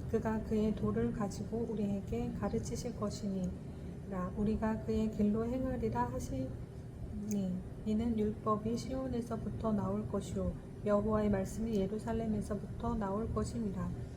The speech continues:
그가 많은 민족들 사이에 이를 심판하시며 먼 곳 강한 이방 사람을 판결하시리니, 무리가 그 칼을 쳐서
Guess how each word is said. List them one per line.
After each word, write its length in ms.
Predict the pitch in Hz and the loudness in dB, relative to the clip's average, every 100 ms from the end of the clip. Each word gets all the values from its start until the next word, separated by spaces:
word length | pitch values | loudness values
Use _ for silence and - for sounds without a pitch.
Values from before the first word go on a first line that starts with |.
| - - | -8 -6
그가 180 | 233 233 | -2 0
많은 360 | 226 202 220 220 | 2 4 2 2
민족들 580 | 214 214 247 240 247 233 | 2 0 -2 -2 -2 -2
사이에 520 | 247 247 233 220 220 | -2 0 2 2 0
이를 460 | 214 214 226 247 | 0 0 0 -4
심판하시며 1000 | 254 277 277 277 269 262 247 226 196 185 185 - - - | -4 -4 -4 -2 0 0 0 0 0 -2 -4 -6 -6 0
먼 280 | 208 214 220 | 2 4 4
곳 240 | 220 214 - | 2 2 0
강한 440 | 214 214 220 220 | 0 2 4 4
이방 340 | 202 208 226 | 4 2 0
사람을 540 | - 247 240 226 240 240 - | -2 -4 -2 0 -2 -2 -2
판결하시리니, 1160 | 269 269 254 262 262 269 247 262 233 208 190 185 - - - - | 0 0 0 0 2 0 -2 -4 -2 0 0 -2 -6 -10 -8 -2
무리가 420 | 220 220 220 208 | 0 2 2 0
그 180 | 226 214 | 0 -2
칼을 360 | - 254 254 254 | -2 0 0 2
쳐서 480 | 240 - 226 254 | 0 0 0 0